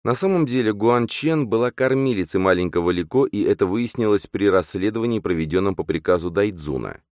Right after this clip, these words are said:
В наказание за обман император приказал забить самозванку палками. Танский кодекс предусматривал пять степеней наказания толстыми,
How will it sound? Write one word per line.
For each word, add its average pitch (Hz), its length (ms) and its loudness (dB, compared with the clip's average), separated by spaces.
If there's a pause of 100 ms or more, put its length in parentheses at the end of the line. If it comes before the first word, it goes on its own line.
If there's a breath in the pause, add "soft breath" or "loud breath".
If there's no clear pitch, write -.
(240)
В - 80 -8
наказание 73 520 -2
за 62 140 -6
обман 92 340 -2 (260)
император 117 480 2
приказал 104 560 2
забить 82 560 0
самозванку 71 800 -4
палками. 50 680 -8 (500)
Танский 92 360 0
кодекс 104 420 2
предусматривал 101 760 0
пять 95 300 2
степеней 95 420 -2
наказания 95 640 2
толстыми, 90 680 -2